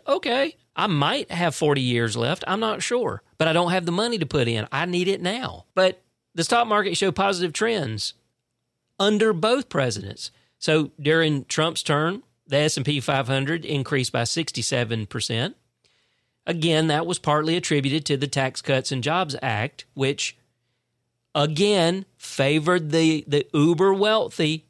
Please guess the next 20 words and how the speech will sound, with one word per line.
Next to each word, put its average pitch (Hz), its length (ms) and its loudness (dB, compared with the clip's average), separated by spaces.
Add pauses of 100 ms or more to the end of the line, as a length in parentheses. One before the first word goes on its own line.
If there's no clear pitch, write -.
(640)
did 151 200 4
a 160 60 6
little 151 300 4
bit 196 260 4
for - 140 -4
the 170 100 2
lower 196 320 4
and 180 100 0
middle 190 240 2
class, 151 460 0
which 131 260 -2
we're 135 220 2
about 175 320 0
to 170 60 -6
get 170 260 -2
screwed 220 560 2
again 143 360 2
in 143 100 0
twenty 165 320 0
twenty-five 170 800 0